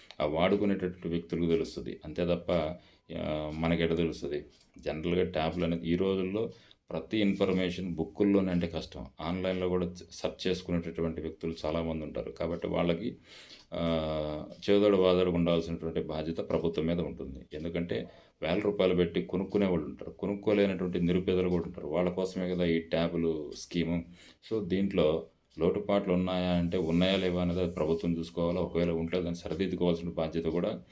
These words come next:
సరిచేయాల్సిన బాధ్యత కూడా ప్రభుత్వం మీద ఉంది. కానీ ఈ already అకాడమీ కూడా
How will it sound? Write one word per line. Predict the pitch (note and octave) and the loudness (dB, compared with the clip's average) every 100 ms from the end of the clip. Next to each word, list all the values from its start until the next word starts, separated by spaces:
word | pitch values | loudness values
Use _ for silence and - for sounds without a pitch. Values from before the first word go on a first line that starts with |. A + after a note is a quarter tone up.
| - - - | -20 -20 -4
సరిచేయాల్సిన | F2+ F2+ G2 F#2 F2+ F2 | 0 2 4 2 2 0
బాధ్యత | E2+ F2 E2 D#2+ | -2 0 0 2
కూడా | F2 F#2 | 0 0
ప్రభుత్వం | F2 E2+ F2 D#2+ | 2 2 2 -2
మీద | D2 | -6
ఉంది. | C2+ C2+ | -8 -12
కానీ | - C#2+ C#2 C#2 - - - _ F#2+ | -6 -6 -6 -8 -12 -18 -20 _ -6
ఈ | G#2+ A#2+ - | -4 -2 2
already | F2 F2+ F#2 | 2 4 2
అకాడమీ | D#2+ F#2+ F#2+ | 4 2 2
కూడా | E2+ F2+ - | 2 0 -2